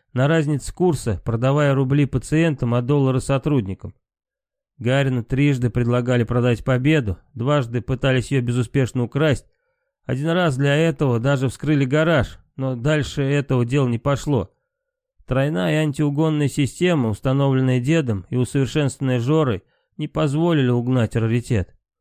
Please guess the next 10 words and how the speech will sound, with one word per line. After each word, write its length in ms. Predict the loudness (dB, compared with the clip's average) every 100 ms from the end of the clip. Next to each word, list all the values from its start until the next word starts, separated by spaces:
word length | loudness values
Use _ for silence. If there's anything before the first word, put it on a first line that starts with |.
| _ _ _
В 80 | -4
Орехово-Зуево 920 | -2 -2 -2 -2 -2 0 2 2 0 -4
четыре 360 | -10 -2 0
местных 440 | 0 -2 -2 -4 -4
отмороженных, 800 | -2 -2 0 0 0 -2 -4 -6
несовершеннолетних 960 | -10 -4 -4 -2 -2 0 0 0 -2 -2
бездельника 760 | 0 0 0 0 0 -2 -2
от 80 | -4
скуки 320 | -2 -4 -2
решили, 540 | -2 -2 0 0 0